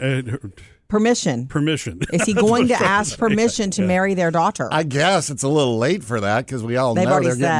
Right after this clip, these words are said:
Speaker 2: said,
Speaker 3: married.
Speaker 2: yeah.
Speaker 3: Yeah. Um, but I'm
Speaker 2: It's
Speaker 3: sure
Speaker 2: a very old school thing, and I think it's, I think it's lovely.
Speaker 3: I think he'll do great
Speaker 2: But
Speaker 3: if they, even if he doesn't ask or
Speaker 2: it's
Speaker 3: do
Speaker 2: not
Speaker 3: it
Speaker 2: necessary.
Speaker 3: that way.
Speaker 2: Right.
Speaker 3: Um, I think he'll do great meeting the family because he's very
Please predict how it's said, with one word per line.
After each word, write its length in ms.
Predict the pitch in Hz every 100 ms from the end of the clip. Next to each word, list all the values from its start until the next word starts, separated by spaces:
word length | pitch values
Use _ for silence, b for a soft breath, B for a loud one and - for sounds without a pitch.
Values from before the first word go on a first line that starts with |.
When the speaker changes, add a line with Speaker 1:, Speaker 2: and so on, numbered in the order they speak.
| 143
Speaker 2:
said, 40 |
Speaker 3:
married. 280 | 156 120 113
Speaker 2:
yeah. 60 | 123
Speaker 3:
Yeah. 340 | 147 127 107 107 _ _ _ - _ _ 113
Um, 680 | 117 113 110 110 107 110 -
but 140 | 135
I'm 100 | 120
Speaker 2:
It's 80 | 113
Speaker 3:
sure 100 | 208
Speaker 2:
a 20 |
very 160 | - 127
old 240 | 139 170 -
school 280 | - 175
thing, 260 | - 156 156
and 80 | 156
I 80 | 165
think 220 | 196 180
it's, 160 | 151 -
I 240 | 165 226 233
think 240 | 190 160
it's 200 | 151 -
lovely. 1200 | 139 135 139 147 151 151 143 135 131 120 120 117 -
Speaker 3:
I 120 | 139
think 220 | 143 120
he'll 100 | 120 104
do 140 | 104
great 240 | 82 110
Speaker 2:
But 300 | 113 131 127
Speaker 3:
if 160 | 117 -
they, 80 | 123
even 260 | 165 151
if 60 | 139
he 80 | 113
doesn't 300 | 107 101 92
ask 460 | 90 101 104 - -
or 40 |
Speaker 2:
it's 100 | 95
Speaker 3:
do 60 | 90
Speaker 2:
not 80 | 107
Speaker 3:
it 20 |
Speaker 2:
necessary. 400 | 143 107 98 104
Speaker 3:
that 120 | 110 113
way. 60 | -
Speaker 2:
Right. 260 | 139 123 -
Speaker 3:
Um, 480 | 90 92 90 87 87
I 60 | 95
think 220 | 104 92
he'll 120 | 92
do 160 | 87 90
great 300 | 87 95 90
meeting 320 | 85 95 85
the 80 | 71
family 400 | - 78 76 76
because 340 | 78 85 80
he's 160 | 82 80
very 540 | 80 90 90 87 78